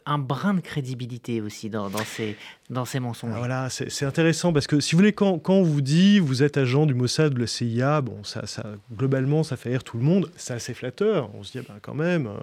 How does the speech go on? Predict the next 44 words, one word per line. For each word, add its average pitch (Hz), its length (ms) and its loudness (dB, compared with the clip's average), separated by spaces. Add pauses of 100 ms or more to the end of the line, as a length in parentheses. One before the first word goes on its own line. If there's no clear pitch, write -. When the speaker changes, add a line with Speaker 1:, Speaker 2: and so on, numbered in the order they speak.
(440)
Speaker 2:
je 117 60 -14
me 110 40 -10
retrouve - 240 -10
dans 101 80 -8
la 104 120 -8
peau 135 260 -4
d'un, 117 120 -4
d'un, 107 220 -10
d'un 104 160 -10
agent 113 200 -6
secret, 147 560 -2
bon, 104 180 -12
c'est, 107 220 -14
c'est - 160 -8
inepte, 160 480 2
mais 110 240 -10 (500)
quand 311 240 2
on 262 60 6
vous 165 180 6
accuse 175 260 2
de 147 100 6
choses 208 220 2
assez 147 200 0
prosaïques, 127 640 -2 (640)
euh, 113 760 -4
d'être, 139 340 -2
par 117 180 -2
exemple, 120 680 -4
soudoyé 147 1040 4
par 120 220 -4
un 127 60 -2
parti - 400 -4
politique 127 560 -2
centriste 143 920 -2
à 123 100 0
hauteur 131 300 0
de 123 80 0
vingt 131 240 4
mille 160 180 6
euros, 131 380 0 (800)
pas 123 100 -2
une 127 100 0
somme 127 440 -4
démente, 123 560 -2